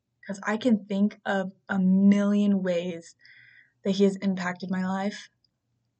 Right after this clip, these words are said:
and influenced things in my life, but he's hard to just talk about.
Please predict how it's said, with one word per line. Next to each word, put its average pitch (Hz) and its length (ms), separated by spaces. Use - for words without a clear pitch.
and 226 140
influenced 220 560
things 226 240
in 233 140
my 226 140
life, 226 400
but 202 340
he's 262 280
hard 254 540
to 269 80
just 240 340
talk 196 320
about. 190 380